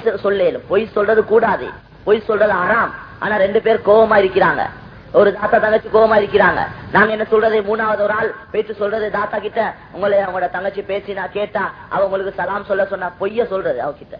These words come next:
தங்கச்சி கிட்ட போயிட்டு சொல்றது, "ஆ, ஆ, தாத்தா உங்களை பத்தி விசாரிச்சா, உங்களுக்கு சலாம் சொல்ல சொன்னா, உங்களுக்கு வீட்டுக்கு வர சொன்னா," அப்படி ஏதாவது சொல்லி விட்டுறது. அப்ப இவங்க ரெண்டு பேரும் சந்திப்பாங்க, பேசுவாங்க, சலாம் சொல்லுவாங்க.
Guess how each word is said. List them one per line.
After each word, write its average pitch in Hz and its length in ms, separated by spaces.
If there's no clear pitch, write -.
தங்கச்சி 247 340
கிட்ட 247 160
போயிட்டு 240 240
சொல்றது, 240 360
"ஆ, 220 360
ஆ, 185 200
தாத்தா 214 360
உங்களை 208 220
பத்தி 196 220
விசாரிச்சா, 175 500
உங்களுக்கு 208 340
சலாம் 202 240
சொல்ல 180 200
சொன்னா, 151 320
உங்களுக்கு 202 460
வீட்டுக்கு 208 260
வர 202 160
சொன்னா," 185 240
அப்படி 214 180
ஏதாவது 196 280
சொல்லி 180 180
விட்டுறது. 143 280
அப்ப 233 180
இவங்க 240 180
ரெண்டு 220 180
பேரும் 226 220
சந்திப்பாங்க, 208 680
பேசுவாங்க, 190 500
சலாம் 180 300
சொல்லுவாங்க. 180 480